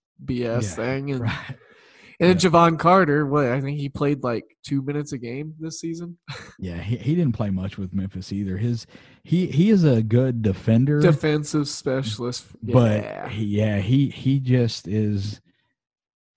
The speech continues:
Speaker 2: I would say, well, I'm not even gonna give him that. He, he's a good defender. His
Speaker 1: Yeah.
Speaker 2: offense is suspect at best. I'm not,
Speaker 1: He,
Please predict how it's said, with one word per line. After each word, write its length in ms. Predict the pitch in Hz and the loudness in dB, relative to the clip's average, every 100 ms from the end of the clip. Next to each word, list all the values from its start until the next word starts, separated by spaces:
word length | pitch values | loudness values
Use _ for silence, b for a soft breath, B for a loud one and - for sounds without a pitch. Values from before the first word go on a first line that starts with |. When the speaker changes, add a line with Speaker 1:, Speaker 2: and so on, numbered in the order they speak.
| - | -4
Speaker 2:
I 100 | 127 | 0
would 200 | 143 135 | 2 0
say, 460 | - 131 117 107 71 | -2 -2 -2 -4 -6
well, 420 | 104 101 104 107 92 | -6 -6 -6 -8 -4
I'm 100 | 113 | -2
not 140 | 104 | -2
even 120 | 95 | -2
gonna 120 | 92 | -4
give 120 | 90 92 | -4 -4
him 60 | 92 | -4
that. 140 | 87 | -4
He, 200 | 104 110 - | -4 -4 -6
he's 260 | - 131 | 0 4
a 60 | 135 | 6
good 160 | 127 104 | 6 4
defender. 480 | 98 98 85 82 | 0 -2 -4 -6
His 240 | 92 110 110 | -2 0 2
Speaker 1:
Yeah. 260 | 107 110 | 4 4
Speaker 2:
offense 280 | 113 104 - | 4 2 0
is 160 | 98 - | -6 -2
suspect 580 | - 101 - 95 90 90 | 0 0 -2 -4 -4 -6
at 140 | 76 | -8
best. 360 | 85 82 101 - | -6 -6 -8 -2
I'm 140 | 101 | 0
not, 120 | |
Speaker 1:
He, 40 | 107 | 2